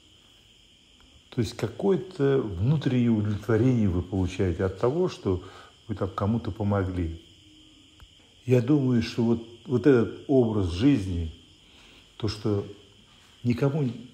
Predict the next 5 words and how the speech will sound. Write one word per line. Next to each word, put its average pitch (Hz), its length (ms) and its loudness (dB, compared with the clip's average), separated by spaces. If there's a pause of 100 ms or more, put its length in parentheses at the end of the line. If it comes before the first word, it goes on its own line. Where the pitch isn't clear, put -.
(100)
стараешься 113 640 -2
не 110 80 0
делать 101 280 -2
что-либо 98 420 -4
плохого, 90 640 -8